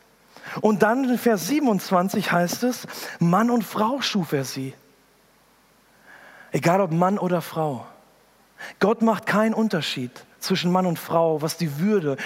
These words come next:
und was den Wert betrifft. Gott ist kein Frauenfeind,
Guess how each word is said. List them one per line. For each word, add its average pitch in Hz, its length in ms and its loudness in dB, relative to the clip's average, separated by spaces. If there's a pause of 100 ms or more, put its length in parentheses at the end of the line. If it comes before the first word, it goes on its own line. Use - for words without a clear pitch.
(140)
und 170 120 0
was 190 180 0
den 180 240 2
Wert 202 260 2
betrifft. - 600 -8 (640)
Gott 156 120 0
ist 156 120 -4
kein 147 200 0
Frauenfeind, 120 680 -4